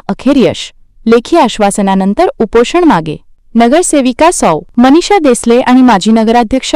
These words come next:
जयश्री पवार यांच्या नेतृत्वाखाली सुरू असलेल्या उपोषणाची सांगता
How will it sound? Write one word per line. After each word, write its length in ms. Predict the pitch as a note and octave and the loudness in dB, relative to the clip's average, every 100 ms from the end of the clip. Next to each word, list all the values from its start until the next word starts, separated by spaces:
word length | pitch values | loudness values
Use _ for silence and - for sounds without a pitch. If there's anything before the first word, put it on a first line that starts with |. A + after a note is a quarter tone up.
| D#4 | 0
जयश्री 360 | A3 F#3 - A3+ | 0 -2 -4 -4
पवार 400 | A3+ A3 A3 E3+ - _ - | -2 0 0 -2 -10 _ 0
यांच्या 300 | A#3+ B3 D4+ | 2 2 2
नेतृत्वाखाली 760 | B3 - B3 - D#4+ - D4+ D#4+ | 0 -2 -4 -2 -2 0 -2 0
सुरू 220 | C4+ A3+ | 0 0
असलेल्या 400 | G#3 - G#3 G#3+ | 0 -2 0 0
उपोषणाची 640 | G3 F#3 F#3 F#3+ F3+ G3 | 0 -4 -4 -6 -6 -6
सांगता 440 | F#3+ A3+ C#4 F#3 | -2 0 0 -2